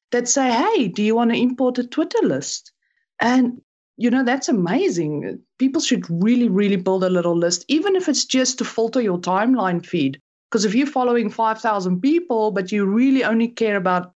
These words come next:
a thousand updates daily, you can put those thousand in the list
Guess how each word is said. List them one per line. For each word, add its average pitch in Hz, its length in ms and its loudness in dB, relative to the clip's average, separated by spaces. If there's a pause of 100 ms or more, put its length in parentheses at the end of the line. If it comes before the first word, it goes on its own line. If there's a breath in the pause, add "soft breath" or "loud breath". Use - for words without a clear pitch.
(180)
a 185 60 -4
thousand 202 600 -2 (180)
updates 180 500 -4 (380)
daily, 214 680 -2 (500)
you 302 140 0
can 240 240 -2
put 302 200 -2
those 226 200 0
thousand 214 460 0
in 180 100 0
the 175 80 0
list 247 540 -2